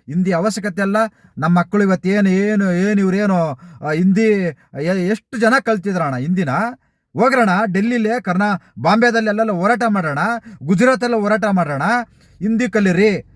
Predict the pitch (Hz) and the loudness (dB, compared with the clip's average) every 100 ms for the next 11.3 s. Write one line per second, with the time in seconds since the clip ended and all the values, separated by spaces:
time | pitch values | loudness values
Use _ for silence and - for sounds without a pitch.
0 | - - 190 208 190 233 240 233 226 185 | -20 -8 -2 0 0 0 0 0 0 2
1 | 202 240 233 196 175 170 220 175 - _ | 4 4 2 0 -2 0 0 -2 -10 _
2 | - _ _ 208 240 240 214 208 220 220 | -20 _ _ 0 2 2 0 0 0 0
3 | 208 214 214 240 240 233 226 247 269 277 | -2 -2 0 0 0 0 0 0 -2 -4
4 | - _ _ - 196 233 190 156 127 107 | -12 _ _ -4 0 0 0 -2 -2 -6
5 | - _ _ 107 147 180 196 202 220 208 | -14 _ _ 0 0 2 2 2 2 0
6 | 175 - _ - 147 160 170 185 185 180 | -4 -10 _ -10 -8 -4 -2 0 0 -2
7 | 156 180 160 170 165 156 156 165 143 160 | -2 -2 0 0 0 -2 -4 -4 -2 -4
8 | 160 147 143 123 143 160 156 139 113 - | -4 -6 -6 -2 -2 -2 -4 -4 -4 -8
9 | _ - 160 175 165 156 160 151 139 151 | _ -2 2 2 2 0 0 -2 -2 -2
10 | 170 160 - 151 135 151 151 151 143 139 | -2 -2 -4 -4 -4 -4 -2 -4 -4 -6
11 | 165 143 123 | -4 -4 -4